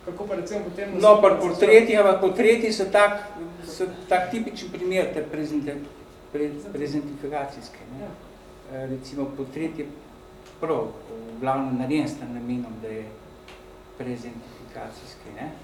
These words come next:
Speaker 2: Eh, eh, gotovo, mislim, cenzura, eh, jaz ne bi rekel temu cenzura, pol bi rekel omejitve, ne.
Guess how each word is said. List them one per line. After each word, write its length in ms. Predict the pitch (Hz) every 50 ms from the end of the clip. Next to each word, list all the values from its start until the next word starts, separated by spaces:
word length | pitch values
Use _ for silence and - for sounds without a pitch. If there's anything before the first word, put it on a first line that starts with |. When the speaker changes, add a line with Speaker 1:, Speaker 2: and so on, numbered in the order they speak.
| - - - - - - - - - - - - -
Speaker 2:
Eh, 380 | 117 120 120 120 120 117 113 113 117 - - - - - - - - - - - -
eh, 140 | 123 123 120 117 113
gotovo, 540 | 131 135 - 175 190 208 226 220 151 - - - - 127 123 139
mislim, 340 | 147 139 143 139 143 135
cenzura, 540 | 127 - 151 139 131 143 160 160 143 131 113 - - - - 117
eh, 120 | 110 110 110 - - - - - - -
jaz 180 | - 127 127 -
ne 120 | 156 170
bi 100 | 170 175
rekel 220 | 175 180 180 185 -
temu 200 | - 175 170 160 143
cenzura, 460 | - 151 147 139 151 175 165 127 110
pol 160 | - - 110 110 107
bi 80 | 117 117
rekel 400 | 123 127 123 - - 113 110 107 - - - - - - -
omejitve, 500 | - 113 117 123 127 156 - - - -
ne. 180 | - 123 131